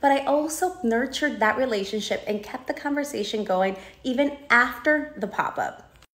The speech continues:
So if you really want to run your boutique full time and you want to build a strong email list of repeat customers,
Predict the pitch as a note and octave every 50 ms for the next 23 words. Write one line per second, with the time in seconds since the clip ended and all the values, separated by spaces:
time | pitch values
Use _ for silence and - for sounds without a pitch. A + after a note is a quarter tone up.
0 | _ _ _ _ _ _ _ _ _ - - B3+ - B3+ - C4 C4 - D#4+ F4
1 | E4 C4 G#3 G3+ G#3 A#3 A#3+ A#3+ B3 B3 C4+ C4 B3+ A#3 G3+ F#3+ F#3 F3+ F#3 F#3
2 | - - G3+ F#3 F#3 F#3 E3+ F3+ F3+ F3 E3+ F3 F3 F3+ F3+ F3 - - F3+ F3+
3 | - - - - - - - - G#3 G3 G3 A3 A#3 - - - F3+ - - -
4 | - - - G3+ G#3+ G#3 G#3 G#3 G#3 G#3 A3+ B3 - D#4+ C#4 - A#3 A3+ A3+ A3
5 | A3 - - - - - _ - A3 A3 G3+ - - - - - - A3+ A3 A3+
6 | A#3 B3 C4 C4+ B3+ C4+ - - A3+ A3+ A#3 A3+ G#3 G3 F#3 F3 G2+ F2+ - -
7 | - - - - - - - _ - A3 G3+ F#3 F3+ F#3 G3 A#3 B3 A#3+ - -
8 | - - A#3+ A#3 A3+ A3+ - - - G3 - - - - A3+ A3+ A#3 B3 C4+ C#4
9 | C4 - - -